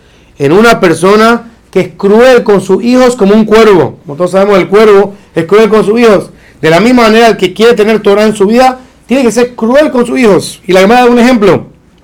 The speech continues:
Como Rab Ada Bar Matna, que él se iba todos los días a estudiar al Bet Midrash. Y la esposa le decía, "¿Y tus hijos? ¿Qué voy a hacer con ellos?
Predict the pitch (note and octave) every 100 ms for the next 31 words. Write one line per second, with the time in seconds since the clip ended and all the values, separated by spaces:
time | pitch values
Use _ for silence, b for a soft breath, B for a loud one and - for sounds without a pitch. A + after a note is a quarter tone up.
0 | _ _ - F3+ F#3 F#3 F#3 A#3 C4+ B3
1 | G#3+ G#3+ B3 A#3+ G3 D3+ B B B B
2 | - G#3+ A3+ A3+ A#3+ A#3 A#3+ A#3+ A3 B3
3 | A#3 G3+ G#3 A#3 A3 G#3 F#3+ F#3+ F#3 -
4 | - - - b b - D#3 C3 A3 A3+
5 | A3 G3 F3+ - B3 A#3+ G3 F#3 F3 G3+
6 | C4 C4+ B3 G3 - B B A3 C#4+ C#4+
7 | B3+ A3+ B3 C#4 C#4 A#3 E3 -